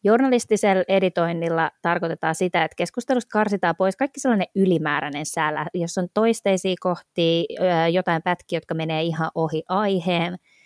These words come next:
tai sit jos siellä on jotain semmoista niinku takeltelua puheessa, mahdollisia taukoja tai, tai mokia tai muuta. Äänenlaaduisella editoinnilla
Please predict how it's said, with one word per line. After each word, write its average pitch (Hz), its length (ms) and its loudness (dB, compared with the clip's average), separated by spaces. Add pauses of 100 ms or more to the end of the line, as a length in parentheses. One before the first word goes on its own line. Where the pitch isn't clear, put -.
(180)
tai 220 120 2
sit 247 180 -2
jos 262 100 0
siellä 226 200 2
on 202 60 2
jotain 196 220 0
semmoista 170 280 -4
niinku 170 220 -6
takeltelua 156 680 -2
puheessa, 156 640 -4
mahdollisia 208 400 0 (100)
taukoja 147 600 -4
tai, 175 340 -4
tai - 160 -6
mokia 156 460 -6
tai 127 180 -4
muuta. 104 340 -8 (680)
Äänenlaaduisella 214 760 2
editoinnilla 170 760 2